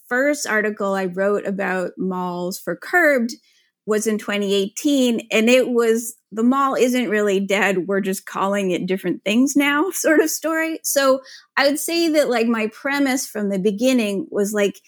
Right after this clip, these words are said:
yes, there is this huge popular narrative that malls are dead. And a lot of people that I talked to about this book was like, "Oh, are you writing about dead malls?" And I was just like, you know,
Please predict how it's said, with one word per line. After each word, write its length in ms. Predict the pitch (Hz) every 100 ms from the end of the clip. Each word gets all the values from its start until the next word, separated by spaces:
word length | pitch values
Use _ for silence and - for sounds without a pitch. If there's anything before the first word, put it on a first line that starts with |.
| _ _
yes, 520 | 202 269 302 247 - -
there 160 | 208 220
is 240 | 214 220
this 200 | 208 -
huge 400 | - 254 254 -
popular 400 | 220 208 202 196
narrative 480 | 202 208 202 196 190
that 160 | 185
malls 280 | 190 185 185
are 120 | 185
dead. 400 | 185 208 - - -
And 180 | 202
a 60 | 202
lot 220 | 220 226
of 120 | 240
people 300 | 254 254 233
that 140 | 214 202
I 80 | 208
talked 340 | - 202 -
to 100 | 202
about 300 | 190 190 190
this 160 | 190 220
book 300 | 240 220 -
was 180 | 190 -
like, 280 | 180 180 _ _ _
"Oh, 140 | 285
are 80 | 269
you 180 | 240 233
writing 380 | 208 214 220 208
about 320 | 190 180 180
dead 260 | 208 254 190
malls?" 420 | 160 - 202 - - - 254
And 100 | 294
I 60 |
was 160 | 330 -
just 180 | 415 330
like, 240 | 302 262 -
you 100 | 294
know, 220 | 285